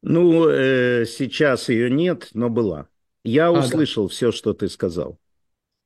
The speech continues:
Speaker 2: Да, ну, э, вот, э, сами как оцениваете? Вы услышали в этих словах готовность к диалогу или к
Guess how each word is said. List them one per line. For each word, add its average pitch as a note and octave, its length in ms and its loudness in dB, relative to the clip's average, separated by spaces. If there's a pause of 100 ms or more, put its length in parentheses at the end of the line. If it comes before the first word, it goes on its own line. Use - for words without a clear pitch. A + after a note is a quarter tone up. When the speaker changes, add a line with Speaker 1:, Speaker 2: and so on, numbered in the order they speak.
Speaker 2:
Да, E3+ 260 2
ну, A3 300 2
э, E3+ 360 2
вот, E3+ 380 0
э, F3 300 4
сами G#3+ 340 2
как E3 220 0
оцениваете? C#3 560 0
Вы F#3 140 6
услышали F#3+ 560 2
в D3 100 2
этих C#3+ 280 0
словах C#3 440 0
готовность B2+ 680 -2
к A#2+ 300 0
диалогу B2 760 2
или A#2+ 220 2
к B2 460 0